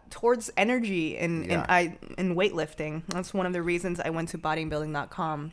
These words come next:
Speaker 1: um, to pursue fitness and working out and getting super swole and yoked.
Speaker 2: And you do do that. You might be my most consistently fit friend,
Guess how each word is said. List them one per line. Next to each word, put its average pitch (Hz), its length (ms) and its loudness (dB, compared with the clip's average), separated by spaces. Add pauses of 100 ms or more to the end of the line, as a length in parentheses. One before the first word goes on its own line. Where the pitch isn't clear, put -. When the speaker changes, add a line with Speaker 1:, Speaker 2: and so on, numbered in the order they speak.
(140)
Speaker 1:
um, 151 320 -4 (240)
to 214 140 -2
pursue 196 400 -2
fitness 165 560 -2
and 156 140 -4 (280)
working 180 420 -2
out 170 300 2 (260)
and 160 160 -4
getting 165 380 -2
super 208 460 -4
swole 208 560 4
and 160 200 -2
yoked. 214 540 4
Speaker 2:
And 165 180 8
you 170 120 6
do 196 200 2
do 262 200 4
that. 135 240 6
You 190 160 4
might 294 240 6
be 202 160 4
my 127 180 6
most 131 320 6
consistently 123 720 2
fit - 400 0
friend, 98 420 -2